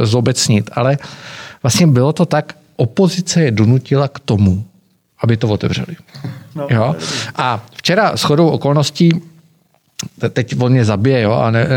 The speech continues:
Speaker 1: ne-, neřeknu ho,
Speaker 2: <laughs>
Speaker 1: nicméně ho každej pozná. Eh, když včera Andrej Babiš přišel do práce, nebo tak aspoň se to ke mně dostalo, tak vlastně pochválil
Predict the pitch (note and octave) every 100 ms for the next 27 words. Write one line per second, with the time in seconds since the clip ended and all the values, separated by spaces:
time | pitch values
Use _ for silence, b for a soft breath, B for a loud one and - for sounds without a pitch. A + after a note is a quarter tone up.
0 | - C3 B2+ - B2+ D3 E3 D#3 B2+ B2+
1 | A#2+ D#3+ C3+ C#3+ G#2+ D#3 D3+ D#3+ C#3+ C3+
2 | E3+ F3 C#3 A2+ G#2+ C3+ B B B B
3 | B B - A2+ A2 A2 A2 C2+ A1+ G#2
4 | - - - - - - - F#3 C#3 -
5 | - A#2+ B2+ C3+ C3+ C#3+ - - - B2
6 | - - B2 A#2 C#3 - C3 A2+ - -
7 | D#3 - B2+ A2+ B2+ - A#2+ G2+ A2 C#3
8 | D#3 - B B B - C#3 F3 E3+ -
9 | - A3 A3 G3+ F3 E3+